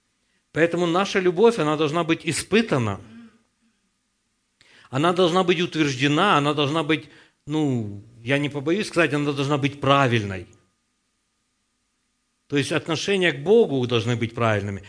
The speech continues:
но и наша любовь к Нему, она должна быть такой, чтобы удовлетворять Его. Чтобы Он, видя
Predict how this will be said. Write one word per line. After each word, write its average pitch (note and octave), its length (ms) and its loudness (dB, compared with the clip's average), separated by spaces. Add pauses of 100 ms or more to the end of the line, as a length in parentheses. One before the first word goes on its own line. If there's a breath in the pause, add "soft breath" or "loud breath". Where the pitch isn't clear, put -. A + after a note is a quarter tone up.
(140 loud breath)
но C3 120 -2
и D3 60 2
наша F#3 280 -2
любовь E3+ 400 2
к - 40 -20
Нему, C#3 260 -2
она B2 180 -2
должна D#3+ 300 -4
быть D#3 220 -6
такой, D#3 560 2 (200 loud breath)
чтобы D#3 280 -2
удовлетворять D3+ 840 0
Его. F#3 440 -6 (920)
Чтобы E3 280 2
Он, F3 720 6
видя C#3 720 0